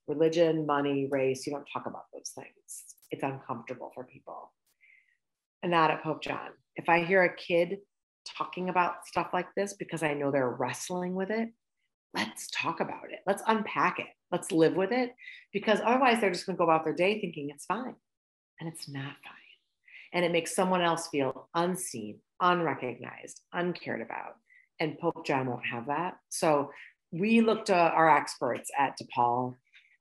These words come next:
um, Doctor Keel, Doctor Curry, their team.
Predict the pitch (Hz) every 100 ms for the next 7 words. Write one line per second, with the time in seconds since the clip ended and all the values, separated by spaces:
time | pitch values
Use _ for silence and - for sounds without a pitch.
0 | 117 117 117 - 127 - 147 143 127 127
1 | 120 139 - - 143 127 127 123 127 131
2 | - - 151 139 139